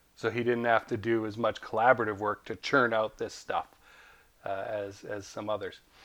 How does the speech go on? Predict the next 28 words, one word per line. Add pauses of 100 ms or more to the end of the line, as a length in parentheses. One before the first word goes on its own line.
(440)
Alexander
Dumas
was, (400)
uh,
one
of
the (420)
first
commercial
literature
writers,
and
he
had
a
bunch
of
ghostwriters
to
keep
up
with, (120)
uh,
the
demand
for
new
books.